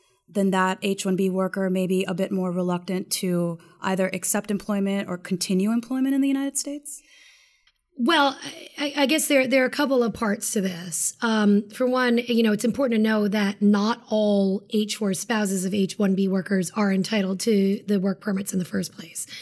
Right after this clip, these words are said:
Speaker 1: Very true.
Speaker 2: It is only the spouses of H one B workers who have been approved for green cards, who are waiting for those green cards to become available because we have this crazy long backlog,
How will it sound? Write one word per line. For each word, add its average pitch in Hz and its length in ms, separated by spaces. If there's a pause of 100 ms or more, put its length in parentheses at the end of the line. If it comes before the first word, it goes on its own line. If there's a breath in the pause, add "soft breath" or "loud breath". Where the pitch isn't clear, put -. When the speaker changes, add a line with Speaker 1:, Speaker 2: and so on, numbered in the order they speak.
Speaker 1:
Very 165 180
true. 190 260
Speaker 2:
It 226 180
is 214 300
only 240 640 (360 loud breath)
the 226 100
spouses 226 520
of 202 160
H 220 220
one 226 120
B 208 160
workers 196 640 (340 loud breath)
who 240 180
have 214 160
been 202 120
approved 240 380
for 233 80
green 202 300
cards, 180 540
who 196 420 (420 loud breath)
are 233 80
waiting 220 320
for 214 140
those 202 160
green 208 200
cards 196 280
to 170 80
become 196 260
available 202 480
because 190 300
we 190 80
have 190 120
this 185 220 (120)
crazy 202 340
long 185 240
backlog, 190 640